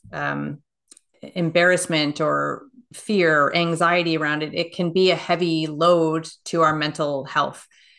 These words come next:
And so giving people tools to kind of help them get onto the other side of that, or it, it's, it's really, for some people, it's living with a chronic health condition. So things like birth injuries and trauma, there, there are some things that can't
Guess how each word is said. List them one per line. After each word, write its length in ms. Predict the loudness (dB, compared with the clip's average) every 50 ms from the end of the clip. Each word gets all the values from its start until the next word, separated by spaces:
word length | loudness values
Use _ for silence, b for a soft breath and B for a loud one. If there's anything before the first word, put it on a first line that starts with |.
| b b b b _
And 240 | -2 -2 0 0 -2
so 220 | 0 0 2 2
giving 360 | 2 2 0 0 0 0 -2 -2
people 320 | -4 -4 -2 -2 -4 -4
tools 520 | -4 -4 -2 0 0 0 0 -2 -6 -8 -10
to 680 | -6 -4 -2 -2 -2 -2 -2 -2 -2 -2 -4 -6 -10 _ _ -12
kind 180 | -8 -6 -6
of 60 | -4 0
help 240 | 0 0 0 0
them 320 | -2 -4 -4 -4 -6 -8 -8 _
get 200 | -2 -2 -2 0 -2
onto 260 | -2 -2 -2 -4 -6 -4
the 120 | -2 -2
other 480 | -2 -2 -2 -4 -4 -4 -4 -6 -8 -12 _ _ _
side 360 | -8 -2 2 2 2 4 2
of 120 | 0 0 0
that, 280 | 0 0 0 0 -2
or 280 | -2 -4 -6 -8 -10 -8 -8
it, 140 | -8 -4 -2 -2
it's, 340 | -2 -2 -4 -10 -12 -10 -10 -10
it's 180 | -10 -4 0
really, 320 | 2 4 4 6 4 4 2
for 200 | -2 -4 -4 -2
some 240 | 0 2 2 2 2
people, 260 | 2 0 2 2 2
it's 180 | 2 2 0 0
living 280 | -2 0 0 0 -2 -2
with 160 | -4 -4 -6
a 40 | -10
chronic 360 | -4 -2 -2 -2 -2 -4 -6
health 240 | -6 -6 -6 -4 -4
condition. 420 | -4 -4 -4 -4 -6 -8 -10 -6
So 140 | -4 -4 -2
things 360 | 0 0 0 0 0 0 2
like 240 | 0 0 0 -2 -6 _ _ _ _
birth 320 | 0 2 2 0 -2 -6 -16 -20 _ _
injuries 420 | -2 -2 0 0 0 0 0 0 -2
and 100 | -6 -4
trauma, 480 | 0 0 0 2 2 0 -2 -4 -6 b b b b b b b b b b _ _ -2
there, 220 | 0 2 2 2 -2 -2
there 240 | 0 2 4 4
are 100 | 4 2
some 300 | 2 0 0 0 0 0
things 260 | 0 0 0 -2 -2 -4
that 160 | -6 -6 -6
can't 380 | -6 -4 -4 -2 -4 -4 -8